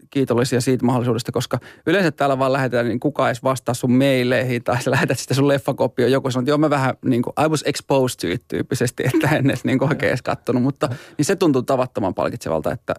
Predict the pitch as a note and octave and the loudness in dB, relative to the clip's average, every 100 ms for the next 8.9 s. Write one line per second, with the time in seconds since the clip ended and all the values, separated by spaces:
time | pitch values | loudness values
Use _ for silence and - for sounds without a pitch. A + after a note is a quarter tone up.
0 | _ - - F#2 G2+ - _ - B2 - | _ -6 -4 -4 -4 -6 _ -6 -4 -4
1 | C3 - - _ D3+ D3+ E3 D3 - B2 | -4 -6 -20 _ 0 2 2 0 0 -4
2 | - - _ _ C3 C3+ A#2+ C3 C3 A#2+ | -6 -20 _ _ -2 0 0 2 2 2
3 | E3+ C#3+ C#3 D#3+ D3 C#3 C3 B2+ A#2 - | 2 2 0 0 2 2 2 0 -2 -4
4 | B2+ C#3 B2+ B2 B2+ A#2+ A2+ A#2+ - - | -2 0 0 0 -2 0 0 0 0 -6
5 | - - B2 B2+ - - C3+ B2 C3 - | -6 -10 -4 -4 -4 -6 -2 -2 -2 0
6 | D3 D3 - - _ _ _ - _ E3 | 2 2 0 -8 _ _ _ -20 _ -2
7 | E3 E3 E3+ D3+ F#3 F3+ D#3 C#3+ C#3 C3+ | 2 2 2 2 2 2 2 0 0 0
8 | C3 C#3 C#3 C#3 C#3 C#3 B2 C3 | 0 -2 0 2 2 2 0 0